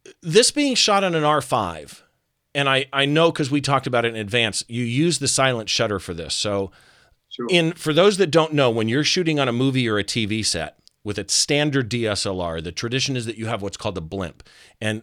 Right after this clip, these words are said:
Speaker 1: just think of it as a big case, like, gigantic soundproof case around your camera. With silent shutter, Simon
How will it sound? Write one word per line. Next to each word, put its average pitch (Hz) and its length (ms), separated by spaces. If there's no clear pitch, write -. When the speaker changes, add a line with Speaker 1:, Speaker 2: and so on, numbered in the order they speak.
Speaker 1:
just 160 240
think 165 180
of 135 120
it 117 40
as 107 120
a 98 80
big 139 560
case, 104 480
like, 90 280
gigantic 113 880
soundproof 123 640
case 104 300
around 85 300
your 107 80
camera. 160 420
With 127 160
silent 175 460
shutter, 117 480
Simon 170 480